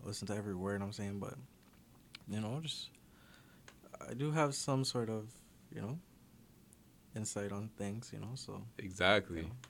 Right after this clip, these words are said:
Speaker 2: That's how I see it, bro. You
Speaker 1: Yeah.
Speaker 2: can never force anyone to do it, but
Speaker 1: Yeah.
Speaker 2: when you have something to share, you should share it, you know?
Speaker 1: Exactly, yeah. I, I always
Speaker 2: Might
Speaker 1: try
Speaker 2: help
Speaker 1: to
Speaker 2: someone.
Speaker 1: share, like, anything, like, that could,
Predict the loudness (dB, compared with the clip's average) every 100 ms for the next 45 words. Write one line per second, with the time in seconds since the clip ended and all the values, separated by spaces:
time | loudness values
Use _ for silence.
0 | -16 -20 2 10 12 12 12 12 10 8
1 | 6 8 10 10 8 6 6 8 6 6
2 | 6 8 8 8 8 6 6 6 8 8
3 | 6 8 6 6 0 0 2 2 4 6
4 | 6 4 0 0 2 2 4 6 8 8
5 | 4 0 -2 2 4 4 2 0 0 0
6 | -2 -8 -8 -4 -2 -4 -4 -4 -4 -6
7 | -8 -2 4 6 6 6 8 8 8 10
8 | 10 10 6 2 -2 -4 -14 -16 -18 -20
9 | -20 -20 -2 4 4 6 4 4 2 0
10 | -2 -8 -20 -20 -12 -4 -2 -2 -4